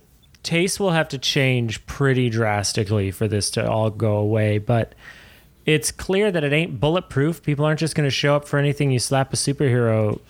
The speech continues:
name on, but I just, I want more for my X-Men. I want the X-Men animated series. I want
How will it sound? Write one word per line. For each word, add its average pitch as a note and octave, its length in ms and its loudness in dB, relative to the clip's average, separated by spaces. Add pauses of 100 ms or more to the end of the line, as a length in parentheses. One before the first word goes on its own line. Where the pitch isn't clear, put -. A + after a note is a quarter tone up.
name A2+ 400 2
on, A2+ 380 0 (100)
but B2 340 0 (920)
I C3 180 2
just, C#3 600 -2 (300)
I D#3+ 140 2
want G3 320 0
more C#3 400 2
for A#2+ 160 -4
my A2+ 160 2
X-Men. - 640 -2 (220)
I D3 100 2
want F#3+ 300 0
the C#3 180 2
X-Men B2+ 380 0
animated G#2+ 460 2
series. G#2+ 600 -2
I C3 160 0
want D#3+ 380 0